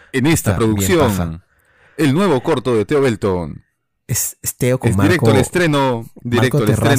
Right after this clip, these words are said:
Speaker 2: Terrazas,
Speaker 1: de
Speaker 2: no me acuerdo.
Speaker 1: Se me ha ido el nombre. Próximamente.
Speaker 2: Pero es que ellos están haciendo un sci-fi que han autofinanciado y que no es tan
Speaker 1: Ujú.
Speaker 2: caro. Y lo están haciendo porque ellos, o sea, por ejemplo, Marco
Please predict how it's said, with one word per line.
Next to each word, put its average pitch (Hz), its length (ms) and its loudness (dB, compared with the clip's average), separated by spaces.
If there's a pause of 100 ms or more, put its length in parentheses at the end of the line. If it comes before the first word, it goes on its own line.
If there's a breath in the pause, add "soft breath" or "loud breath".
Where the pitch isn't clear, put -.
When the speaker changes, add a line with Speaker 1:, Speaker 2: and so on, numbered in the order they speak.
Speaker 2:
Terrazas, 123 100 2
Speaker 1:
de 95 560 0
Speaker 2:
no 101 120 -4
me 101 100 0
acuerdo. 90 240 -2
Speaker 1:
Se 87 80 0
me 101 100 -2
ha 120 100 0
ido 147 160 2
el 113 60 0
nombre. 85 520 -4 (460 soft breath)
Próximamente. 107 800 -4
Speaker 2:
Pero 117 140 0
es 113 60 -2
que - 80 -4 (180)
ellos 156 140 2
están 151 160 -4
haciendo 139 240 -4
un 143 80 0
sci-fi 110 580 -4 (640)
que 104 140 -2
han 98 100 -4
autofinanciado 95 1080 -6
y - 100 -14
que 95 180 -10
no 98 120 -8
es 107 140 -8
tan 107 100 -6
Speaker 1:
Ujú. 98 60 -6
Speaker 2:
caro. 98 360 -6 (800)
Y 117 140 -4
lo 90 120 -6
están 110 280 -8
haciendo 110 440 -6
porque - 380 -10
ellos, 95 420 -6
o - 40 -20
sea, 87 140 -14
por - 200 -14
ejemplo, 90 220 -10
Marco 101 420 -6